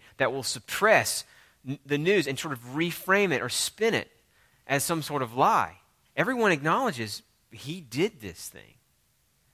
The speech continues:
So what you would expect, I think, what you would expect is that the powers that be, those responsible for Israel's national life,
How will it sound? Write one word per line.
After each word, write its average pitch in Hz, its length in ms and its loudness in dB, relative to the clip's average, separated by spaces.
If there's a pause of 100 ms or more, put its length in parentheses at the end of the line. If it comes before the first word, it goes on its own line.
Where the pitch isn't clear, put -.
(180)
So 160 160 4
what 214 200 4
you 190 120 0
would 131 100 4
expect, - 520 -4
I 104 100 -4
think, - 480 -18 (1600)
what 160 200 -8
you 208 60 -2
would 139 60 0
expect - 600 0 (380)
is 127 80 -8
that 147 140 0
the 147 40 -10
powers 139 440 0
that 110 120 -10
be, 202 360 -4 (580)
those 143 240 0
responsible 151 680 0
for 135 180 -10
Israel's 139 500 -4
national 131 500 -2
life, 160 560 0